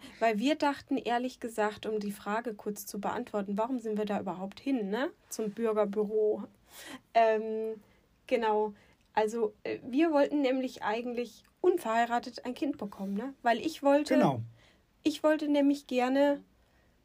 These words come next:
Speaker 1: trinken zu unserer Hochzeit, ganz ehrlich gesagt.
Speaker 2: Genau.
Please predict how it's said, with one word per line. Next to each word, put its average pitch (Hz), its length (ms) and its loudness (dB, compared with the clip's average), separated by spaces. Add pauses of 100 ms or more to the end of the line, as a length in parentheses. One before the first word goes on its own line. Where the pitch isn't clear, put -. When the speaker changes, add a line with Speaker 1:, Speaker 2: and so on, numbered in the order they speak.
(300)
Speaker 1:
trinken 302 520 0
zu - 140 -2
unserer 208 400 0
Hochzeit, 196 480 -2
ganz 208 240 -2
ehrlich 202 380 0
gesagt. 185 420 0
Speaker 2:
Genau. 175 160 -2